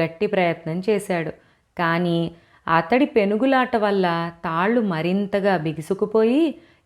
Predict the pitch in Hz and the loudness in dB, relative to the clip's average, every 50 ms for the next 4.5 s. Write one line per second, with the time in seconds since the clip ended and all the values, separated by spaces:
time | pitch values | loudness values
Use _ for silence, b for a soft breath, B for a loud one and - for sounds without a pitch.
0 | _ 180 170 170 175 - 233 233 262 254 254 247 240 240 220 202 202 196 185 160 | _ 0 0 0 0 -2 0 0 2 2 2 2 2 2 2 2 2 2 0 2
1 | 170 180 190 208 - 254 247 240 220 220 214 196 - - 180 180 165 160 - - | 2 2 0 2 2 2 2 2 2 2 0 -2 -2 -6 -6 -6 -6 -8 -10 -14
2 | _ _ _ _ _ _ _ _ _ 233 240 240 269 247 247 240 240 233 226 226 | _ _ _ _ _ _ _ _ _ -2 2 2 4 4 4 4 4 2 2 2
3 | 208 190 190 196 208 202 220 220 220 208 214 214 208 196 190 185 190 180 175 170 | 2 2 4 2 4 2 2 2 4 2 2 2 2 2 2 4 4 2 2 0
4 | 170 180 202 226 214 185 185 190 175 180 | 0 0 0 2 2 4 2 2 2 0